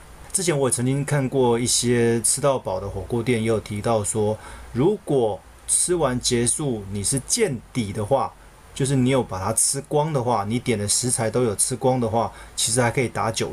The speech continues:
折。我觉得这个方法还不错，就表示当初我们在拿取这些食材的时候，会去斟酌一下到底自己能够吃多少，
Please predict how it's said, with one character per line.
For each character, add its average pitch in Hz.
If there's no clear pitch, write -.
折。 -
我 117
觉 117
得 160
这 202
个 156
方 143
法 120
还 95
不 95
错， 110
就 156
表 120
示 127
当 135
初 139
我 113
们 104
在 113
拿 110
取 143
这 117
些 123
食 120
材 110
的 110
时 113
候， 117
会 110
去 127
斟 190
酌 113
一 110
下 123
到 131
底 107
自 123
己 113
能 104
够 117
吃 123
多 120
少， -